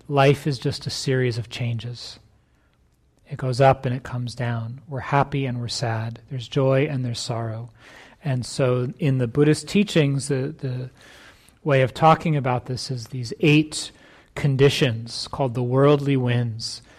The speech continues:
that blow over the earth, that just, they blow through each of our lives from the moment we're born until the moment we die. There's pleasure and pain.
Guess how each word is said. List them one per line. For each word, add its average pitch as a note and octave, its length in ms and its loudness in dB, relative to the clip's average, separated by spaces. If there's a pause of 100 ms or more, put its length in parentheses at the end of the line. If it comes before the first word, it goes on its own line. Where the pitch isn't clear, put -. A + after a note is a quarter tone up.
(180)
that C#3 240 -8
blow B2 640 2 (500)
over B2 320 0
the B2+ 120 -2
earth, A#2+ 380 -6
that A#2+ 120 -8
just, - 320 -6 (300)
they C#3 100 2
blow C3+ 420 8
through C#3 320 -2
each E3 260 -2
of C#3+ 80 2
our C3+ 160 4
lives A2+ 760 -4 (600)
from C3 240 -4
the B2 80 -2
moment C#3+ 360 4
we're D#3 100 4
born C3 360 4
until B2+ 240 -4
the B2 80 -4
moment B2+ 360 -4
we B2 120 -6
die. A2+ 460 -6 (360)
There's B2 220 -10
pleasure C#3 480 4
and C3 200 0
pain. A2+ 420 -10